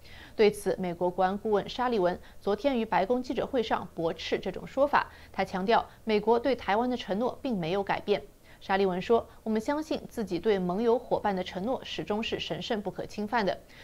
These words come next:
我们也相信自己对台湾和以色列的承诺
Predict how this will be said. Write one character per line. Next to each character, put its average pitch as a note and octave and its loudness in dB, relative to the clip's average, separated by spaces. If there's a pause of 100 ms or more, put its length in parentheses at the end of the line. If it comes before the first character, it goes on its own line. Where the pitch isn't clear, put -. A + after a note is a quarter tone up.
我 F#3+ -2
们 G3 2
也 F3 0
相 A#3 -2
信 - -2
自 A3+ -6
己 F3 -2
对 F#3 0
台 F3+ 0
湾 A#3+ 4
和 G3+ -2
以 F3 -4
色 - -2
列 C4+ 2
的 G#3 2
承 F#3 -6
诺 G#3+ 0